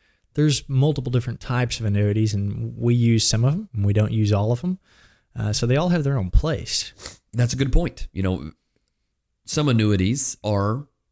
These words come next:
Speaker 2: trash, and,
Speaker 1: Yeah.
Speaker 2: and we would admit that.
Speaker 1: But any investment, you know, is good at something, but they're not all good at everything.
Speaker 2: Yeah, so it depends on your specific plan. It depends on your situation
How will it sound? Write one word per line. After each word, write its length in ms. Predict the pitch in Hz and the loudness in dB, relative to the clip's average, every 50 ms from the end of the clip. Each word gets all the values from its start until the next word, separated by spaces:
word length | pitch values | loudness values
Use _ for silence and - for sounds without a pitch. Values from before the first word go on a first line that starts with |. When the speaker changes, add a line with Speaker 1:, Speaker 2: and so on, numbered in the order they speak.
| _ _ _ | _ _ _
Speaker 2:
trash, 520 | - 196 233 160 95 - - - - - _ _ _ _ | -4 -4 -2 -2 -4 -4 -6 -8 -10 -12 _ _ _ _
and, 100 | - 101 | -2 2
Speaker 1:
Yeah. 80 | 95 - - | 2 4 4
Speaker 2:
and 100 | 110 110 | 4 2
we 100 | 127 131 | 2 2
would 180 | 135 139 139 131 | 2 0 0 0
admit 280 | 127 143 202 220 - | 0 -2 -2 -4 -4
that. 300 | - 85 78 - - - - | -4 -4 -6 -6 -10 -6 -6
Speaker 1:
But 120 | 165 - | -4 -2
any 220 | 233 262 285 220 135 | 0 0 2 2 2
investment, 440 | 117 113 110 107 - - 117 104 117 | 2 2 2 0 0 -2 -4 -4 -2
you 80 | 123 | 0
know, 100 | 117 110 | 0 2
is 120 | 110 104 - | 0 0 -2
good 140 | - 131 | -2 -4
at 80 | - - | -2 -2
something, 400 | - - 156 170 - 101 104 107 | 0 0 0 -2 -2 -4 -4 -4
but 180 | 101 104 107 - | -4 -4 -4 -2
they're 120 | 117 113 | -2 0
not 180 | 117 113 113 110 | 0 0 0 0
all 220 | 104 101 104 104 | 0 -2 -2 -2
good 260 | 107 113 107 107 104 | -2 -4 -4 -4 -4
at 200 | 101 101 104 - - _ _ _ _ _ _ _ - | -6 -10 -10 -12 -16 _ _ _ _ _ _ _ -6
everything. 380 | 131 113 104 - 92 - - - _ | -6 -6 -6 -8 -10 -16 -20 -16 _
Speaker 2:
Yeah, 200 | 151 135 87 85 | -6 -6 -6 -4
so 220 | - - 131 113 | -2 -2 -2 0
it 60 | 92 | 0
depends 480 | 107 107 107 - 147 143 139 131 123 117 | -2 -2 0 0 0 0 0 0 0 0
on 400 | 110 104 101 101 101 98 98 92 | 0 0 0 0 -2 -2 -2 -2
your 140 | 90 87 85 | -2 -2 -2
specific 600 | - - - 110 120 - - 143 - 113 - - | -4 -4 -6 -6 -4 -4 -4 -6 -6 -10 -12 -12
plan. 640 | - - 104 98 95 90 87 87 85 87 87 92 - _ - | -10 -6 -4 -2 -2 -2 -2 -4 -4 -6 -6 -8 -12 _ -18
It 140 | - - | -18 -14
depends 440 | - 87 - - 107 104 104 98 98 | -14 -14 -2 0 0 0 0 -4 -4
on 160 | 98 92 90 | -4 -4 -4
your 120 | 90 82 80 | -4 -4 -6
situation 960 | - - - 127 - - 117 107 101 95 90 - - - 90 85 92 90 90 | -6 -6 -8 -8 -4 -4 -2 0 0 0 0 -2 -2 -4 -2 -2 -2 -4 -6